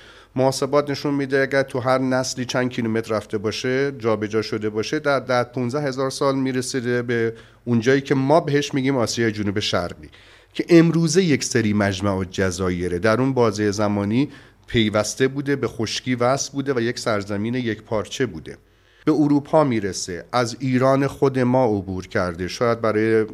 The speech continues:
شنونده های ما هم جالب باشه، ما شواهدی از انسان راستقامت در شکل سنگواره تا حالا از ایران به دست نیاوردیم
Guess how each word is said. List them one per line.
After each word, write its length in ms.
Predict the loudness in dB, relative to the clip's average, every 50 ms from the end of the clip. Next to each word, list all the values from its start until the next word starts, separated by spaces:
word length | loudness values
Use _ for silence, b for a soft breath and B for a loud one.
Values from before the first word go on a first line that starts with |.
| -12 -10
شنونده 520 | -4 -2 -2 0 0 0 0 0 -2 -2
های 180 | -2 -2 -2 0
ما 120 | 0 -2
هم 80 | -2 -2
جالب 420 | 0 2 2 2 2 0 0 0
باشه، 220 | -2 -4 -2 -2
ما 240 | 0 2 2 2 2 0 B B B B B B
شواهدی 960 | -6 -4 -2 0 2 2 2 4 4 2 2 2 0 -2 -4 -2 0 -2 0
از 220 | 0 0 -2 -2 -2
انسان 540 | -2 -2 -2 -2 -2 -2 0 0 2 0 2
راستقامت 640 | 2 0 0 -2 -2 -2 -2 0 2 2 0 0 0
در 160 | 0 -2 -2
شکل 380 | -2 -2 -4 -4 -4 -2 -4 -4
سنگواره 800 | -4 -4 -2 0 0 0 0 -2 -4 -4 -4 -4 -2 -2 -4
تا 180 | -4 -4 -4 -2
حالا 260 | -2 -2 0 0 2
از 180 | 0 0 0 -2
ایران 320 | -6 -6 -4 -2 -4 -2
به 100 | -2 -2
دست 300 | -2 -2 -4 -4 -4 -4
نیاوردیم 580 | -4 -4 -4 -6 -8 -10 -10 -12 -12 -12 -16